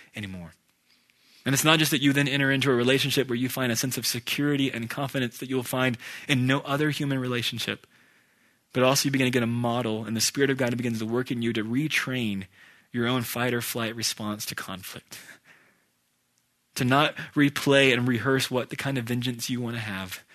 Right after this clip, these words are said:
in the conflict and the people that have wronged you. Begin, but begin to, begin to let that go and lay that down so that you can find forgiveness and begin to extend peace. I tell you guys, even for me this morning, I was praying through this morning, praying through this message, and I found myself drifting off actually to a, a relationship <laughs> I have in my own life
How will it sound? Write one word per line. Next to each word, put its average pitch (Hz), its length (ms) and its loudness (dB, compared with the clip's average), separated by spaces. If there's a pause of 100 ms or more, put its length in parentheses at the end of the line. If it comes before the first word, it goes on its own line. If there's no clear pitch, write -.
(460)
in 117 60 -2
the 120 60 0
conflict 131 380 0
and 113 80 0
the 107 40 -2
people 131 240 -4
that 120 100 -2
have 107 160 -4
wronged 104 360 -2
you. 90 160 -8 (640)
Begin, 127 440 2
but 135 160 2
begin 135 220 2
to, 127 120 0
begin 123 260 -2
to 113 80 0
let 123 240 2
that 123 240 -6
go 113 220 0
and 110 120 -2
lay 110 180 -2
that 120 240 -6
down 104 280 -4
so - 120 -8
that 104 200 -6
you 117 40 -6
can 110 120 -6
find 104 240 -6
forgiveness 120 500 -4
and 104 120 -4
begin 104 180 -4
to 104 100 -4
extend 104 380 -10
peace. - 460 -10 (200)
I - 320 -20
tell 151 120 6
you 139 40 6
guys, 135 160 6
even 139 140 4
for 139 80 2
me 135 100 2
this 123 180 2
morning, 127 200 0
I 113 40 2
was 110 100 0
praying 131 340 -2
through 135 100 -2
this 120 180 -2
morning, 127 220 -2
praying 123 200 -4
through 123 80 -2
this 113 140 -2
message, 120 440 0 (320)
and 127 100 2
I - 20 6
found 156 180 6
myself 143 300 4
drifting 143 360 0
off 135 260 2
actually 127 360 4
to 127 160 4
a, 117 120 2
a 117 60 -2
relationship 135 500 2
<laughs> - 20 -10
I 135 100 -2 (220)
have 175 120 6
in 143 100 4
my 123 140 2
own 135 160 0
life 123 320 2